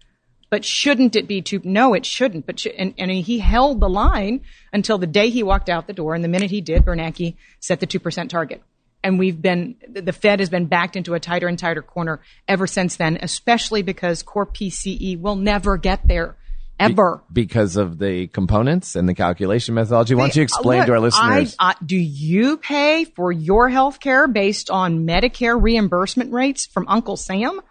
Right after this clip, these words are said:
Speaker 1: No, you don't. I, I certainly don't. My, my, my copays have gone up. My deductibles have gone up. So have most Americans. That's what healthcare inflation is.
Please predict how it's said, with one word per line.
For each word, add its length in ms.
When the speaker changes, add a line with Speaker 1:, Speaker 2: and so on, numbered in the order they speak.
Speaker 1:
No, 400
you 200
don't. 460
I, 160
I 120
certainly 480
don't. 320
My, 340
my, 180
my 280
copays 520
have 140
gone 240
up. 200
My 220
deductibles 760
have 140
gone 220
up. 200
So 220
have 80
most 360
Americans. 720
That's 300
what 120
healthcare 480
inflation 540
is. 560